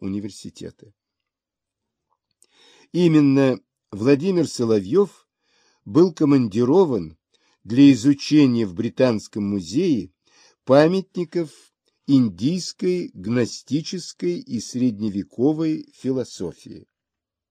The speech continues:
Примечание. Лукьянов. О Владимире Соловьеве в его молодые годы.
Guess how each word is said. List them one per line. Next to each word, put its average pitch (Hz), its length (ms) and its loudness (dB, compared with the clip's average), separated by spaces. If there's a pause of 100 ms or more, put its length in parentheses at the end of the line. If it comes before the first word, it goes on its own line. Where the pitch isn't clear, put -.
(440)
Примечание. 110 760 -2 (3250)
Лукьянов. 127 1000 -2 (600)
О 123 140 0
Владимире 127 580 -2
Соловьеве 117 1000 -4 (220)
в 98 60 -12
его 117 280 -4
молодые 120 540 -6
годы. 92 640 -10